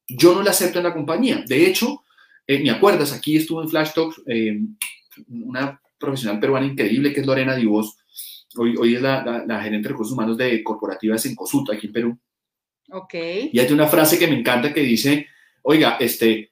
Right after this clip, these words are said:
Speaker 1: ¿será que es que ese fit cultural termina matando la diversidad?". Y aquí tuvimos una conversación con ella muy poderosa sobre eso, ¿no? Que tú vuelves y lo pones aquí de, de, de otra forma, pero me gusta
Speaker 2: De
Speaker 1: porque es
Speaker 2: acuerdo.
Speaker 1: como, ojo, hay que reconocerlo. Y después reconocer y decir, "Ok,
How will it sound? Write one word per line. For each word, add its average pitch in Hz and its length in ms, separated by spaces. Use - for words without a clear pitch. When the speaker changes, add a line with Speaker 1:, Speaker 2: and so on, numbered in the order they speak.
Speaker 1:
¿será 123 360
que 165 100
es 160 60
que 170 100
ese 170 120
fit 170 260
cultural 143 460
termina 156 320
matando 135 400
la 151 120
diversidad?". 131 680
Y 117 60
aquí - 120
tuvimos 156 200
una 170 80
conversación 123 280
con 131 60
ella 139 140
muy 151 140
poderosa 143 360
sobre 127 320
eso, - 280
¿no? - 140
Que 139 300
tú 135 100
vuelves 143 300
y - 20
lo 165 140
pones 117 240
aquí 139 340
de, 143 120
de, 120 300
de 113 180
otra 117 200
forma, 170 260
pero 170 140
me 113 60
gusta 113 180
Speaker 2:
De 233 100
Speaker 1:
porque 226 140
es 175 80
Speaker 2:
acuerdo. 160 60
Speaker 1:
como, - 160
ojo, - 420
hay 113 100
que 165 80
reconocerlo. - 640
Y 160 100
después 139 240
reconocer 160 680
y 165 40
decir, 135 320
"Ok, 135 200